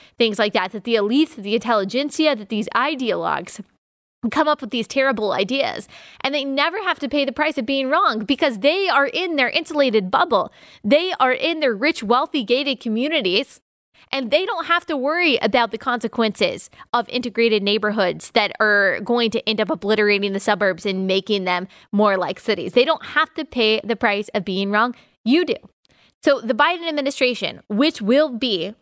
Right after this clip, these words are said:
the most far left radical administration that we've had, according to Bernie Sanders himself, the, the farthest left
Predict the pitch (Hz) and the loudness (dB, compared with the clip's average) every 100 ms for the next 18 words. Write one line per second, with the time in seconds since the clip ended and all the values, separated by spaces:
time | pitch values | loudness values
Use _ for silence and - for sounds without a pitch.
0 | _ 202 226 233 302 320 - - 262 302 | _ 0 2 4 2 2 -6 -2 0 2
1 | 330 330 302 _ 220 233 247 190 - - | 2 0 -2 _ 2 4 4 2 -6 -10
2 | 185 226 302 349 320 330 285 294 269 240 | -2 0 0 -2 -4 -2 -2 0 0 0
3 | 269 262 269 269 196 170 202 - 247 - | 0 -2 -4 -2 -4 -4 -10 -4 -2 2
4 | 294 311 247 214 262 285 277 277 302 269 | 0 0 -4 -2 -2 0 -2 -2 -4 -2
5 | 190 196 _ _ _ 214 185 147 170 190 | 0 -2 _ _ _ 2 2 -2 -4 -8
6 | - 220 247 247 269 - 226 226 277 - | 2 2 4 0 -2 -2 0 0 0 -6